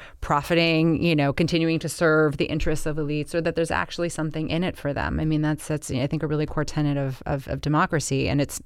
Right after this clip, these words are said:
not, certainly not unique to Africa. Um, and then, frankly, you know, ruling party or not, is your, is, is a party really a place for genuine political debate and political competition over ideas and,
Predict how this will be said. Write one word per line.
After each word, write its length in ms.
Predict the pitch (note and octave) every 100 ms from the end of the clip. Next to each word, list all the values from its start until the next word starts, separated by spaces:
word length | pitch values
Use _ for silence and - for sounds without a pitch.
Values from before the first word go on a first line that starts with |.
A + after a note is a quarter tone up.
| -
not, 320 | D#3+ D#3 - -
certainly 300 | - F#3 D#3+
not 180 | D3 -
unique 220 | D3+ D3
to 140 | -
Africa. 400 | - - D#3 C#3+ C#3+ - - - - -
Um, 500 | F#3+ F#3 E3+ E3+ D#3 - - _ - - - -
and 100 | A3+
then, 80 | A3+
frankly, 420 | A#3+ A#3 F#3+ C3+ -
you 260 | G2+ G3+ F3
know, 260 | D3 D3 - E3 D#3+
ruling 320 | F#3 F#3 F#3
party 260 | E3 D#3
or 100 | D3
not, 280 | D#3+ E3+ D3+ -
is 260 | E3 -
your, 340 | E3+ D#3 D3 -
is, 200 | F3 D#3+
is 160 | - E3
a 40 |
party 320 | D#3 - G3+ F3
really 220 | E3+ D#3
a 60 |
place 200 | D3 D#3
for 100 | -
genuine 360 | D3 D3 C#3+ C#3+
political 340 | - C#3+ C#3
debate 300 | C#3+ C#3+ C3+
and 80 | -
political 320 | - A#2+ -
competition 500 | - C3+ - - -
over 160 | - -
ideas 640 | D3 C#3 C3+ F2+ E3 - -
and, 500 | D3+ D3 D3 D3+